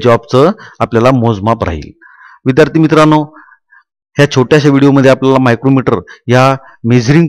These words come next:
टूलचा आपण या ठिकाणी सविस्तरपणे अभ्यास केलेला आहे. आपल्याला हा व्हिडिओ आवडलाच असेल तर, आवडला असेल तर आपण ह्या कमेंट करायला विसरू नका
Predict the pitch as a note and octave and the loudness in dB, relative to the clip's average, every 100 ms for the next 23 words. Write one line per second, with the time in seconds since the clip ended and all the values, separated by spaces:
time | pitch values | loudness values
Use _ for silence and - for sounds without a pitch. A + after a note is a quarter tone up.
0 | D3 C3 A#2 B2 A#2 A2+ A2+ A2 A2+ A2+ | -2 -4 0 -2 -2 -2 -2 -2 -4 -4
1 | - A2 C3 - D3 C#3 B2+ A2 A#2+ - | -4 -2 -2 -2 -2 0 -2 -2 -4 -4
2 | A#2+ A2+ A2+ A2 - - - A2 A#2 A#2+ | -4 -2 -2 -4 -10 -20 -8 -4 0 0
3 | A#2+ A#2 - A2+ A#2 G2+ G#2+ A#2+ G#2+ G2 | 0 -2 -2 0 0 -2 -2 0 0 0
4 | A#2+ B2+ B2 A#2+ A#2 _ _ _ A2+ G#2+ | 0 0 -2 -4 -6 _ _ _ 0 2
5 | A2+ B2 A#2+ - B2 A#2 A2 A#2 A2+ A#2 | 2 2 0 0 -4 -2 -2 -2 -2 0
6 | A#2+ A#2 _ _ _ _ _ _ _ _ | -2 -4 _ _ _ _ _ _ _ _
7 | - G#2+ B2+ B2+ A#2+ A#2+ A2 - B2+ A#2 | -4 0 0 0 0 2 -2 -4 -4 -2
8 | A2+ | -2